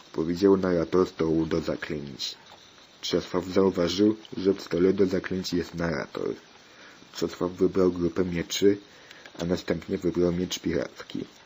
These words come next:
"Należy podać jakość", rzekł narrator.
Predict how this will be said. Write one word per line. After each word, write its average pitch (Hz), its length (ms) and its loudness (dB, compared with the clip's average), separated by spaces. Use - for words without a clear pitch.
"Należy 82 400 -2
podać 82 340 -2
jakość", - 600 -6
rzekł 87 380 0
narrator. 82 580 0